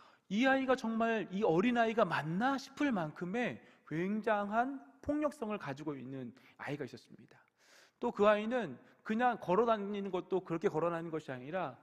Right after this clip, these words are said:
의자와 의자 사이를 뛰어넘고 부엌의 싱크대를 이렇게 올라가서 막 다니고 이렇게, 어,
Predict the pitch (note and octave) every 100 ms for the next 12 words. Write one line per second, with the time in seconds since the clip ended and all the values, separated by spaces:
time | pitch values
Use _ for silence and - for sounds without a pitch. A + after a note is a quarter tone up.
0 | _ - F3 E3 F#3 F#3 D3 D#3 E3+ F3+
1 | F3 E3+ D#3 D#3+ D#3 A#3+ A3 D3 C3 -
2 | B2+ C3+ _ - - - F#3+ G#3 G3+ G3+
3 | C4+ C4+ C4 A3+ A3 G#3 G#3 F#3 F3+ F#3+
4 | D#3+ G3 G3+ F#3+ G#3 G3 A3 G#3+ D#3+ E3
5 | D#3 C#3 - - A#3 - A#3+ - - -
6 | - - - _ - -